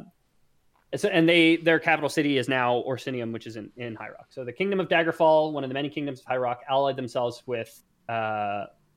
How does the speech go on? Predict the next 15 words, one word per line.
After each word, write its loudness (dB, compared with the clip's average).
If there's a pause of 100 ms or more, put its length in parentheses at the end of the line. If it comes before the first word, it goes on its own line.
(120)
the -8
Order -4
of -4
Diagna, -2 (520)
which -12
is -10
some 0
of -2
the -4
most -4
formidable 2
warriors 0
of -8
the -8
Ragada. -4